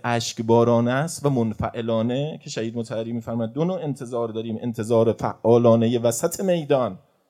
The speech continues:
و انتظار منفعلانه، انرژی سوز، بی تعهد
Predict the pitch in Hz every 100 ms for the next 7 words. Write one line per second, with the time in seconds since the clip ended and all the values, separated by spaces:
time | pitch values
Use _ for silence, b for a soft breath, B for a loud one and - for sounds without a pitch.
0 | _ _ _ _ - 120 120 117 123 120
1 | 120 120 120 120 110 123 - 120 123 127
2 | 120 131 190 156 - _ _ _ _ _
3 | _ _ _ _ _ _ _ _ _ _
4 | _ _ _ _ 123 120 113 110 120 -
5 | - 196 185 110 90 - _ _ _ 127
6 | 117 131 - 123 - 143 202 196